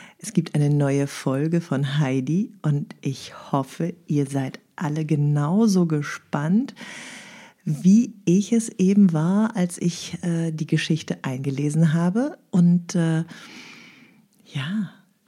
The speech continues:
es geht fröhlich weiter. Das neunte Kapitel.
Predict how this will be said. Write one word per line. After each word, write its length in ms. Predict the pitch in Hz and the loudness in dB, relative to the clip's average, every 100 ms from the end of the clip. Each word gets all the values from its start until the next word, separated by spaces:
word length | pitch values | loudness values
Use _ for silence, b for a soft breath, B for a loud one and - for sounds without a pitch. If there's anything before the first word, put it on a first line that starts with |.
| _ | _
es 280 | 180 165 - | -4 -4 -6
geht 360 | - 147 156 - _ _ _ _ _ _ | -2 -2 -2 -16 _ _ _ _ _ _
fröhlich 600 | - - 165 151 202 240 | -12 -4 0 2 2 4
weiter. 420 | 196 156 143 - _ _ _ _ _ - | 2 0 -4 -8 _ _ _ _ _ -2
Das 320 | 170 156 - - | 0 0 -4 -4
neunte 600 | - 160 170 160 160 180 190 | 4 8 8 6 4 2 4
Kapitel. 560 | 202 196 175 - 160 | 2 2 -4 -4 -12